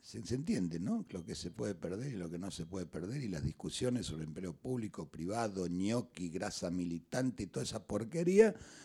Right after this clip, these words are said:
que tenemos que comernos, eh, como un discurso inteligente en estos días. Y lo, las otras tres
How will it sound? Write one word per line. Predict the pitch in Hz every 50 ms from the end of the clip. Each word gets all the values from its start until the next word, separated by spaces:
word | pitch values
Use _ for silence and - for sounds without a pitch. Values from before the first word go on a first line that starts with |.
| - - - - _
que | - 104 95
tenemos | 90 113 113 123 131 139 135 120
que | 123 131 -
comernos, | 180 151 135 139 135 139 147 151 160 160 - - - - - - - - - - _ _ _
eh, | - 90 92 92 90 80
como | - 104 104 104 104 - - -
un | 123 143 131
discurso | 117 - - - 151 120 - 123
inteligente | 127 139 - 208 202 214 - - 175 180 175 180 156 117 214 - - -
en | 110 107
estos | 101 90 - - 101 78 71
días. | - 57 - - - - - - - - - - - - _ _ - _ _ _ _ _ _ _ _ _ _ _ _ _ _ _ _ _ _ _ _ _ _ _ _ _ _ _ _ _ _ _ _ _ _ -
Y | 208 196 180 - - - _ -
lo, | - 165 175 185 185 - -
las | 165 160 156 143 -
otras | 185 185 135 - 156 131 -
tres | - 160 160 151 131 - - - - - - -